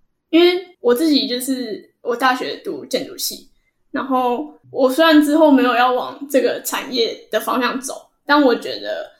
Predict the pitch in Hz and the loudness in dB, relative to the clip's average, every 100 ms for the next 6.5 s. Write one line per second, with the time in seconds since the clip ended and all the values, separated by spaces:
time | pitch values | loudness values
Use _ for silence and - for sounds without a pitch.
0 | _ - 220 - 285 - - 190 - - | _ -8 -6 -2 -2 -2 -4 -8 -18 -10
1 | - - 208 262 269 247 220 220 240 247 | -6 0 2 4 4 0 -4 -6 -4 -4
2 | 214 - 277 - _ _ 254 254 247 226 | -6 -6 -12 -20 _ _ -2 0 -4 -6
3 | 262 240 240 - _ _ _ _ 302 311 | -6 -8 -10 -18 _ _ _ _ 4 4
4 | 311 269 262 302 269 262 254 277 254 - | 2 0 2 2 2 -2 -4 -4 -6 -8
5 | 302 - _ - 262 269 277 285 269 226 | -12 -16 _ -2 2 4 4 2 2 0
6 | - 226 - - - | -2 -8 -8 -10 -16